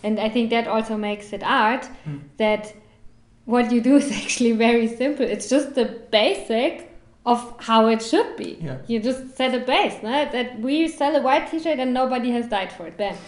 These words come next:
Speaker 2: <laughs>
Speaker 1: And in a world where this basic is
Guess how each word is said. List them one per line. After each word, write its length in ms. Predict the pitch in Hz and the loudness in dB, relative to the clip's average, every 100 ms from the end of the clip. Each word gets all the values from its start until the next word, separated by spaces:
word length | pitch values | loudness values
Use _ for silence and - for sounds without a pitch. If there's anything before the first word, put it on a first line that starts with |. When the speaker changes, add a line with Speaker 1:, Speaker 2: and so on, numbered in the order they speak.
| - | -12
Speaker 2:
<laughs> 240 | - 226 | -8 -4
Speaker 1:
And 160 | 233 233 | 0 2
in 160 | 254 262 | 4 4
a 60 | |
world 520 | 247 302 262 277 262 | 6 6 6 4 0
where 380 | 226 240 240 233 - - - - - - - - | 2 4 4 2 -4 -12 -16 -18 -18 -12 -12 2
this 300 | 302 415 - | 6 6 2
basic 840 | - 269 370 - 226 277 330 - - - | 2 4 4 2 2 4 2 -4 -12 -2
is 360 | 247 254 - | -2 -2 -10